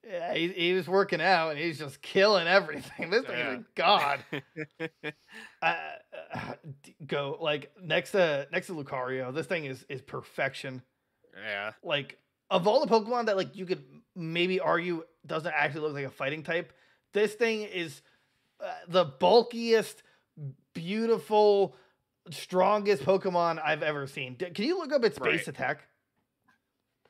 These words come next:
Speaker 1: I, I'm very curious. I, I, I wanna know because this thing, like, it's just so cool. I, I hope it has, like, the,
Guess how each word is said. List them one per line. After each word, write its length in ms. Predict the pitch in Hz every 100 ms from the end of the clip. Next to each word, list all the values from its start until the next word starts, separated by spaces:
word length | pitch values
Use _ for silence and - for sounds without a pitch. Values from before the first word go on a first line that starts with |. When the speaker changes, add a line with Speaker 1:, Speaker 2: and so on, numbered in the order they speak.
| _ -
Speaker 1:
I, 100 | 175
I'm 140 | 202 170
very 240 | 190 196
curious. 420 | 143 143 120 190 - _ _ _ _ _ _ _ _ _ _ _ _ _ -
I, 340 | 175 175 180 165
I, 60 |
I 40 | 175
wanna 300 | 160 190 160
know 160 | 160
because 440 | 139 135 156 135 - _ _ _ _ -
this 160 | 185
thing, 340 | - 208 185 170
like, 360 | 165 151 139 - _
it's 240 | - 160 156
just 160 | 175
so 160 | - 196
cool. 240 | 139 139
I, 160 | 156 208
I 140 | 214
hope 180 | 214 359
it 80 | 311
has, 260 | 170 151 139
like, 160 | 139
the, 200 | 147 139